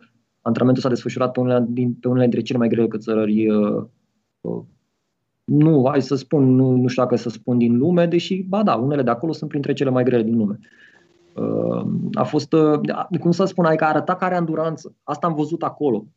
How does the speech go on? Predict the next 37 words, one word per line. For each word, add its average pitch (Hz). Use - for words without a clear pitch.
Uh, 62
uh, 113
și -
plus, 175
uh, 170
eforturile 170
lui, 165
uh, 160
s-au 147
concentrat 151
atât 160
pe, 190
uh, 147
dobândirea 135
anduranței, 127
dar 143
și -
pe, 165
uh, 139
puterea -
aceea 143
explozivă, 127
pentru 139
că 139
a, 127
a 139
avut, 139
uh, 147
timp 170
extraordinar 147
pe 143
segmentele 135
scurte 127
și 113
abrupte. 117
El 175
se, 180